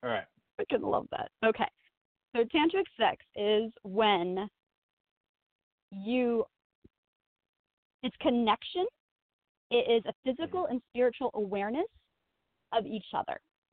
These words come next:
Speaker 2: It is,
Speaker 1: Mm-hmm.
Speaker 2: like,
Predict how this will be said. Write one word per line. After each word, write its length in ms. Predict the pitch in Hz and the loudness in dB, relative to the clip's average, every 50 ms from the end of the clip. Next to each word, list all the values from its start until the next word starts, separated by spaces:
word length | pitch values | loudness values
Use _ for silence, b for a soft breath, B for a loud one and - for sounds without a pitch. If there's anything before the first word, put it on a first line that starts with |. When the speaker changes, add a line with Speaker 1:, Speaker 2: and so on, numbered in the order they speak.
| _ _ _ _ _ _ _ _ _ _ _ _ _ _ _ _ _ _ _ _ _ | _ _ _ _ _ _ _ _ _ _ _ _ _ _ _ _ _ _ _ _ _
Speaker 2:
It 160 | 220 220 - - | 0 0 0 0
is, 520 | - 220 226 226 226 220 220 220 226 220 - - _ - | 2 2 4 6 6 6 6 4 4 2 -4 -8 _ -16
Speaker 1:
Mm-hmm. 160 | - - 95 90 - _ _ _ _ _ _ _ _ _ _ _ _ _ _ _ _ _ _ _ _ _ _ _ _ _ _ _ _ _ 247 | -14 -14 -16 -18 -20 _ _ _ _ _ _ _ _ _ _ _ _ _ _ _ _ _ _ _ _ _ _ _ _ _ _ _ _ _ 2
Speaker 2:
like, 200 | 254 233 226 - | 4 4 4 2